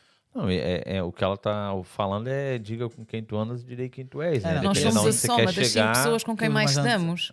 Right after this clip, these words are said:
Speaker 1: É.
Speaker 2: Pois, e isso, assim, é perfeitamente, pra você que tá começando agora o seu negócio, você que sabe qual o meio que você tá vivendo. Então, se eu quero, se é,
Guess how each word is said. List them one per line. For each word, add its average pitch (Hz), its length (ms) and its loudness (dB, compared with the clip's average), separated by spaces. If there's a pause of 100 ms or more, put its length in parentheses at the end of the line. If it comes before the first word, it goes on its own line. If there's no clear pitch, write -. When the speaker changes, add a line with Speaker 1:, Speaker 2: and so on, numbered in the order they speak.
Speaker 1:
É. 120 140 -2
Speaker 2:
Pois, 120 280 -2
e 120 140 -2
isso, 123 260 -4
assim, 113 360 -4 (120)
é 110 100 -10
perfeitamente, 135 920 -2 (440)
pra 113 100 -4
você 120 220 0
que 147 80 -8
tá 131 100 0
começando 120 540 -2
agora 110 220 -8
o 107 40 -10
seu - 160 -12
negócio, 107 480 -16
você 117 380 -20
que 117 320 -20 (580)
sabe - 280 -4 (480)
qual 185 180 0
o 180 60 0
meio 147 280 0
que 147 100 -8
você 147 140 -2
tá 135 140 -2
vivendo. 117 400 -8 (240)
Então, 104 340 -14 (580)
se 113 140 0
eu 135 60 2
quero, 165 360 -2
se - 200 -2 (240)
é, - 40 -10